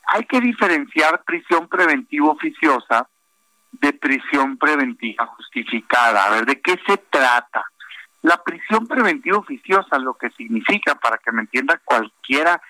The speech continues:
que no sea abogado, porque luego los abogados, me incluyo,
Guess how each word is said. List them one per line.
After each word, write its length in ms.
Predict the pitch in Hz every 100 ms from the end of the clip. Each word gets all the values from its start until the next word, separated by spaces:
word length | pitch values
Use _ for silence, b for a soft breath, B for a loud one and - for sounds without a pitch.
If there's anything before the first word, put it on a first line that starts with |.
| B B -
que 120 | 147
no 160 | 147 165
sea 80 | 190
abogado, 400 | 175 175 202 175
porque 180 | - -
luego 200 | 156 180
los 120 | 170
abogados, 440 | 143 127 147 180 165
me 100 | 139
incluyo, 480 | 123 151 170 165